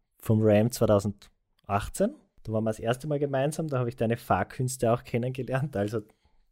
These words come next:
gelernt ist gelernt, <laughs> da kann man auch nichts sagen, wenn's der, der Shep beibracht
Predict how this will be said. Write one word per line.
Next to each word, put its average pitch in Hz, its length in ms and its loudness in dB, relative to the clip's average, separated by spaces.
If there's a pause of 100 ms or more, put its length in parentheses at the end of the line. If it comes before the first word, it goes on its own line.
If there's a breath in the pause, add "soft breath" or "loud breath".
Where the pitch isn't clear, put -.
(200)
gelernt 117 300 8
ist - 160 0
gelernt, 117 420 4
<laughs> - 40 -20
da - 100 4
kann - 260 6
man 131 100 8
auch 147 100 8
nichts 139 240 2
sagen, 165 260 10
wenn's 139 260 2
der, 143 180 6 (440 loud breath)
der 135 120 6
Shep 131 320 4
beibracht 123 640 0